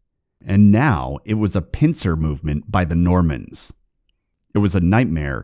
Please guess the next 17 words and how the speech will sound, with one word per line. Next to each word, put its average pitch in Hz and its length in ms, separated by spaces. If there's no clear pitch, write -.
come 82 180
to 80 100
life, 76 540
and 82 200
many 113 220
of 117 100
the 110 60
townsfolk 110 840
decided 85 440
to 82 80
take - 320
their 73 120
chances 76 480
in 78 120
the 78 100
open 76 240
countryside, 67 880